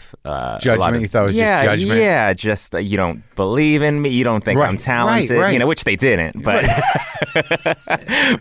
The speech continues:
Speaker 1: but
Speaker 2: but ultimately, maybe it comes from a good place.
Speaker 1: It totally co-, they, yeah, they love us, so
Speaker 2: Yeah.
Speaker 1: they don't want us to, to, you know,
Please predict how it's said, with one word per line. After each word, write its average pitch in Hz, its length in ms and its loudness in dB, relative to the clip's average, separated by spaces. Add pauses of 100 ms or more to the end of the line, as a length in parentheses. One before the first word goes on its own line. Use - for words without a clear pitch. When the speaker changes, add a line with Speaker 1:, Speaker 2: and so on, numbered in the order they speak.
Speaker 1:
but 117 260 0 (280)
Speaker 2:
but 175 120 2
ultimately, 151 500 2
maybe 135 320 2
it 120 100 0
comes 117 220 0
from 113 140 -2
a 107 60 -2
good 101 200 -2
place. 82 400 -4
Speaker 1:
It 110 180 -2
totally 76 360 -6
co-, 73 180 -10
they, 113 140 -2
yeah, 180 240 0
they 113 120 0
love 120 300 0
us, - 240 -4
so 127 200 -6
Speaker 2:
Yeah. 113 140 2
Speaker 1:
they 110 60 0
don't 117 220 0
want 110 220 0
us 107 160 -4
to, 101 240 -4 (260)
to, 85 260 -6 (140)
you 117 140 -6
know, 87 320 -6